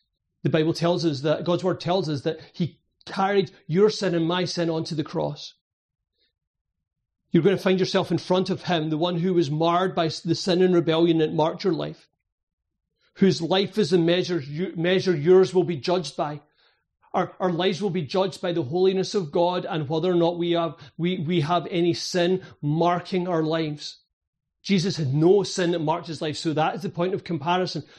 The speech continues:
Now, we're good at comparisons, we're good at comparing ourselves and saying, "I'm not as bad as, as that person, I've never done what that person did."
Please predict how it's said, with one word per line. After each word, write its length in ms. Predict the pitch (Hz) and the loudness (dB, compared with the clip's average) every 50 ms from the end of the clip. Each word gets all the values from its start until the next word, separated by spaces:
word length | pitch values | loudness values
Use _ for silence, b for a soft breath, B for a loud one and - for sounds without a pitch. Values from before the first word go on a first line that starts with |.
| B - | B 2
Now, 80 | 175 | 4
we're 120 | 165 160 135 | 4 6 6
good 160 | 185 185 202 | 4 4 2
at 80 | 214 | 0
comparisons, 580 | - 175 165 147 160 156 156 151 - 165 139 123 | -2 -6 -4 -2 -2 -2 -2 -2 -4 -6 -6 -4
we're 80 | 160 147 | -2 0
good 140 | 160 170 | 0 0
at 80 | 180 175 | 0 -2
comparing 400 | - 165 135 151 170 165 170 160 | -4 -6 -2 0 0 2 2 0
ourselves 340 | 165 160 - 180 165 147 170 | 0 -2 0 -2 -2 0 -2
and 100 | 170 - | -2 0
saying, 200 | - 180 156 147 B B B | 0 0 -2 -2 B B B
"I'm 140 | 175 160 156 | -2 0 2
not 160 | 156 165 180 | 2 2 0
as 80 | 175 127 | 0 -2
bad 200 | 147 170 165 160 165 | 0 0 0 0 -2
as, 160 | 160 - - | -4 -4 -4
as 180 | - 180 151 - | -4 -4 -2 -2
that 220 | 175 175 185 170 | -2 -2 -2 -4
person, 340 | 160 170 170 170 - 185 175 B B B | -4 -4 -4 -4 -4 -6 -6 B B B
I've 120 | 175 160 | 0 2
never 220 | 160 165 160 170 175 | 2 2 2 0 2
done 240 | 143 175 170 165 135 | 2 2 2 2 0
what 160 | 151 165 165 | 0 -2 0
that 200 | 170 170 180 - | -2 -2 -2 -4
person 360 | - 180 170 165 - 185 165 | -4 -4 -4 -4 -2 -2 -2
did." 260 | 139 185 190 170 - | 0 0 0 0 -2